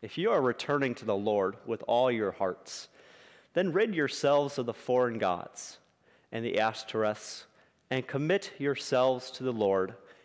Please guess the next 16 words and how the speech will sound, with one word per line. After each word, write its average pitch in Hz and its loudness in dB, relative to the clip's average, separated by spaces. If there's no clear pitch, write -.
and 117 -2
serve 165 0
him 160 0
only, 104 -2
and 127 -4
he 180 -4
will 175 0
deliver 147 2
you 156 0
out 123 4
of 147 0
the 160 2
hand 117 0
of 110 -8
the 110 -2
Philistines." - -4